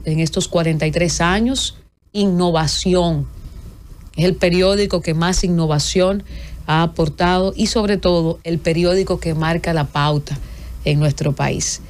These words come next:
Quiero felicitar a don Percio Maldonado, a Percio Maldonado Zul y su hijo, y también al buen amigo Jaime Rincón. Gracias a ellos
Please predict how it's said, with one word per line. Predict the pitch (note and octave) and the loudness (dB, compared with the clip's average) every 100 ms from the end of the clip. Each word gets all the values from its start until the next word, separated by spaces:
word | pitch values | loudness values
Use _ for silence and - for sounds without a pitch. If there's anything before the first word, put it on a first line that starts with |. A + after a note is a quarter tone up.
| - _ - | -20 _ -4
Quiero | E3 E3+ | 0 0
felicitar | - E3+ - D3+ F3 | 2 0 0 0 2
a | F3+ | 4
don | D#3+ D3 | 2 0
Percio | E3 D#3+ E3 | 0 0 0
Maldonado, | D#3 D3 D3 F3 G3+ A#3 A#3+ A#3+ - _ _ - - | 0 0 0 2 2 2 0 -6 -20 _ _ -10 -2
a | D3+ | -2
Percio | - F3+ F3 F#3 E3 | 2 2 2 0 0
Maldonado | D#3 D3+ D3+ D3+ E3+ E3 | 0 0 0 2 2 2
Zul | D3 - G3+ G#3 | 0 2 2 2
y | |
su | F3+ D#3+ D#3+ | 0 0 2
hijo, | G#3 A3+ G3+ G#3 - - - _ | 2 2 -2 -6 -10 -20 -20 _
y | F3 | -2
también | D#3 D#3 D#3+ E3+ F#3 F#3+ - | 0 2 2 2 2 -2 -6
al | D#3 D3+ | -2 0
buen | D#3+ E3+ | 2 2
amigo | D#3+ E3+ E3+ E3+ | 2 2 2 2
Jaime | - D#3+ D#3+ D#3 | 0 0 2 2
Rincón. | D#3 C#3+ - D3 D3 | 0 0 2 2 2
Gracias | F3+ G3+ G3 G#3 - - - - - _ _ - - | 2 2 0 -2 -2 -6 -12 -20 -20 _ _ -20 -4
a | D#3 F3 | 2 4
ellos | G3+ G3 F#3+ - | 4 2 0 -4